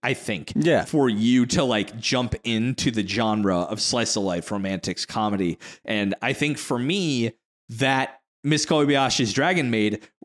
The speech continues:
Speaker 1: while all the fantasy shit and the shonen shit, like, Kyoto Animation full fucking sent that show. Like, that
Speaker 2: Hmm.
Speaker 1: show looks amazing. But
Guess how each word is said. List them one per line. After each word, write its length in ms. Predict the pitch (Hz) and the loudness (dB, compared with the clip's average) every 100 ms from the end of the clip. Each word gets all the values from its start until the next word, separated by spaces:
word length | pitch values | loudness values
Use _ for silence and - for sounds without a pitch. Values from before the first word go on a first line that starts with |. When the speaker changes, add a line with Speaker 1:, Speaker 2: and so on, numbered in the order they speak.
| _ _ | _ _
Speaker 1:
while 380 | 147 151 143 135 | -2 2 2 0
all 300 | - 196 190 | 2 2 2
the 360 | 160 151 143 135 | 2 4 4 2
fantasy 520 | - 151 147 135 131 | 2 0 0 0 0
shit 320 | - 135 123 | 0 0 0
and 100 | 120 120 | -2 0
the 40 | |
shonen 440 | - 151 208 254 | 0 2 2 2
shit, 380 | 135 - 110 104 | 2 0 0 0
like, 240 | 123 113 - _ - | -2 -2 -6 _ -4
Kyoto 300 | - 247 226 | 2 4 4
Animation 520 | 160 123 147 151 117 | 2 2 2 2 0
full 300 | - 196 170 | 0 0 0
fucking 400 | - 196 - 104 | 2 0 0 -2
sent 340 | - - 127 | 0 0 0
that 160 | 127 98 | 0 0
show. 300 | - 160 98 | 0 2 2
Like, 180 | 92 98 | 2 2
that 120 | 135 | 2
Speaker 2:
Hmm. 60 | 156 | 4
Speaker 1:
show 100 | 131 | 2
looks 260 | 98 90 | 0 -4
amazing. 500 | 98 95 127 104 87 - - - _ - | -2 0 0 0 -4 -6 -12 -18 _ 2
But 300 | 131 - | 2 0